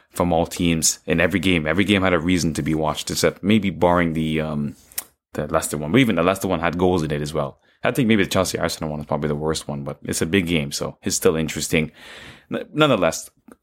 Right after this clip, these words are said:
twentieth minute again, goal from West Ham. Wonderful goal. Now, this for me is my goal of the week, really quickly. Let me get that, uh, you know, straight out there. Saeed Benrahma with a,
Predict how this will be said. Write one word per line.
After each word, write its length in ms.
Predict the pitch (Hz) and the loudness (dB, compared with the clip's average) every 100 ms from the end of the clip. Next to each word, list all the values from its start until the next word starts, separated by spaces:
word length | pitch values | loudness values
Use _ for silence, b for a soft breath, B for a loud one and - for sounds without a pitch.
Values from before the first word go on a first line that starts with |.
| 123 | -4
twentieth 300 | - 151 135 | 2 4 4
minute 240 | 110 104 90 | 2 2 0
again, 300 | 85 82 92 | 0 0 -2
goal 220 | 107 95 | -2 -2
from 180 | - 87 | -2 -2
West 220 | 85 - | -2 -2
Ham. 240 | 80 76 78 | -6 -8 -12
Wonderful 920 | 92 98 127 160 233 240 175 151 117 92 | -12 -2 2 4 6 4 2 0 0 -2
goal. 280 | 98 80 | -2 -2
Now, 80 | 87 | 0
this 220 | 117 160 | 2 2
for 100 | 139 | 2
me 100 | 139 | 2
is 100 | 120 | 2
my 120 | 98 92 | 2 2
goal 260 | 98 104 | 4 2
of 60 | 87 | 2
the 80 | 82 | 0
week, 320 | 85 80 - | -2 -4 0
really 200 | 95 87 | 0 0
quickly. 300 | - 90 87 | -4 -4 0
Let 40 | |
me 60 | 104 | 0
get 120 | 101 | 0
that, 220 | - - | -2 -6
uh, 80 | - - - - | -10 -12 -14 -8
you 160 | 85 | -6
know, 100 | 78 | -6
straight 200 | 76 90 | -4 -2
out 160 | 82 78 | 0 0
there. 200 | 87 80 b b | 0 -2 b b
Saeed 600 | - - 98 123 156 127 | -4 0 4 4 4 4
Benrahma 560 | 135 123 110 104 98 | 2 4 4 4 2
with 220 | 87 92 - | 0 0 0
a, 200 | 76 | -4